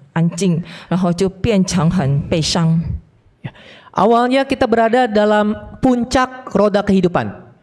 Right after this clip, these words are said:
Speaker 1: 开始的时候，我们的生活这轮可能是在顶端。
Speaker 2: Namun ada waktunya kita di bawah roda kehidupan itu.
Speaker 1: 但是有时候我们的生活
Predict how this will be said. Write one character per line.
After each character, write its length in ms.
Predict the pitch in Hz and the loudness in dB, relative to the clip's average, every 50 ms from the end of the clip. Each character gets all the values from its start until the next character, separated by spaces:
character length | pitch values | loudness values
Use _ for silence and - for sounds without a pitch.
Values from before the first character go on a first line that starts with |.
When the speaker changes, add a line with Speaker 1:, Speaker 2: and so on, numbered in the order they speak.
| _ _ _ _ _ - - - - - _ _ - | _ _ _ _ _ -20 -20 -20 -20 -20 _ _ -8
Speaker 1:
开 140 | - - 220 | -4 -4 -2
始 200 | 190 - - 165 | -2 -2 -2 -2
的 160 | - 170 180 | -2 -2 -2
时 240 | 165 - - 180 175 | -2 -2 -2 -4 -4
候， 240 | 180 196 196 196 196 | -2 0 0 0 2
我 220 | 190 165 151 135 | 2 2 2 0
们 580 | 135 139 147 165 175 180 180 180 185 185 185 185 185 | 0 0 0 2 2 2 2 2 2 2 0 0 0
的 180 | 196 196 - - | -2 -2 -2 -2
生 340 | - - - 220 202 196 190 | -2 -2 0 0 2 2 2
活 260 | 185 - 139 139 151 151 | 0 0 -2 -2 -2 -2
这 260 | - - 190 190 185 | -4 -4 -2 -2 0
轮 420 | 170 160 151 147 151 160 170 175 | 0 0 0 0 2 2 0 0
可 200 | 170 170 165 139 | 0 -2 -2 -2
能 180 | 143 147 147 165 | 0 0 0 -2
是 180 | - - 175 | -2 -2 -4
在 300 | 165 - - 185 175 165 | -4 -2 -2 -2 -2 -2
顶 280 | 165 - - 131 135 135 - | -2 -2 -2 0 0 0 0
端。 360 | - 160 160 156 160 165 165 160 - - - - - | 0 0 0 2 2 0 0 -2 -4 -10 -16 -6 -2
Speaker 2:
Namun 320 | 196 226 262 302 311 294 | -2 0 2 2 0 2
ada 80 | 277 269 | 2 4
waktunya 880 | 262 269 262 262 269 359 359 339 311 254 208 208 220 247 277 269 247 - - | 4 4 2 2 2 2 2 4 4 2 2 2 2 2 0 -2 -4 -6 -4
kita 240 | - 269 269 302 294 | -4 -2 0 0 0
di 80 | 254 277 | 0 2
bawah 480 | 220 247 247 247 262 269 277 277 269 262 - - - - - _ _ _ 285 - - - | 2 2 4 4 4 2 2 2 0 -2 -6 -10 -12 -16 -20 _ _ _ -20 -8 -4 0
roda 240 | 202 220 233 226 220 | 2 2 2 2 0
kehidupan 480 | - 220 208 190 190 - 175 156 143 | 2 2 2 2 2 0 0 0 0
itu. 160 | - 131 104 - - - - - - - - - - - - - - _ _ _ _ _ _ _ | -2 -2 -4 -4 -8 -14 -20 -20 -20 -20 -20 -20 -20 -20 -20 -20 -20 _ _ _ _ _ _ _
Speaker 1:
但 140 | - 214 226 | -4 -2 -2
是 260 | 214 - - 285 262 | 0 0 0 0 0
有 160 | 220 170 131 156 | 0 0 0 -2
时 260 | - - - 180 170 | -2 -2 -2 -2 -2
候 380 | 175 - - 202 196 196 196 | -2 -2 -2 0 0 0 2
我 240 | 190 185 170 151 143 | 2 2 0 0 0
们 240 | 131 139 151 160 165 | 0 0 0 0 0
的 180 | - 196 180 - | 0 -2 -2 -2
生 320 | - - - 240 220 202 | -2 -2 0 0 0 0
活 300 | 185 180 156 151 151 | 0 0 0 0 0